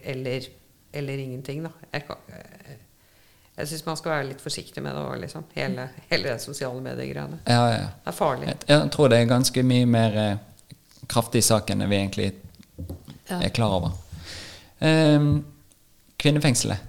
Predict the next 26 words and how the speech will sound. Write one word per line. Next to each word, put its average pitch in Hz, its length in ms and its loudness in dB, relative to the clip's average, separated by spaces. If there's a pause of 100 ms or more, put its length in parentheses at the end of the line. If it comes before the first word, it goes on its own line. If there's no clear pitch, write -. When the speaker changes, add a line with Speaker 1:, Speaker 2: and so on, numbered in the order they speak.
(640)
Speaker 1:
Ja. 190 160 -2
Speaker 2:
Og 135 160 4
kjapt - 280 0
der, 101 80 0
for 113 120 -4
det 117 140 0
synes 117 180 -2
jeg 104 220 4
er 101 100 -2
så 101 520 2
fin, 104 260 0 (400)
fin 113 180 6
ting. 101 200 2 (280)
Speaker 1:
Ja, 226 160 6
jeg 269 80 10
jobbet 208 240 4
i - 80 6
elleve 190 260 2
år 180 140 2
i, 185 60 -2 (180)
eh, 180 340 2
Bredtvet 165 360 -6
da, 175 80 -4 (280)
kvinnefengselet, 165 720 -4
som 165 260 -2
tegnlærer, 147 720 -2